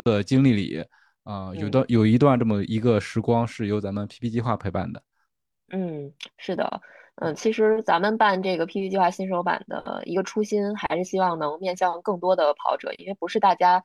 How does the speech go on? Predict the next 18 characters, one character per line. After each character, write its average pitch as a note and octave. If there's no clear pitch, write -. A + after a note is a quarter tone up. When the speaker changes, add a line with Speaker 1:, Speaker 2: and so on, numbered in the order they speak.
Speaker 2:
所 F#3
有 B3
人 C#3+
都 D#3+
是 D#3+
一 D3
上 G#3+
来 D#3
就 D#3+
知 F3+
道 F3+
跑 -
步 F3
这 E3
个 D#3
东 D#3+
西 D#3+
是 D3+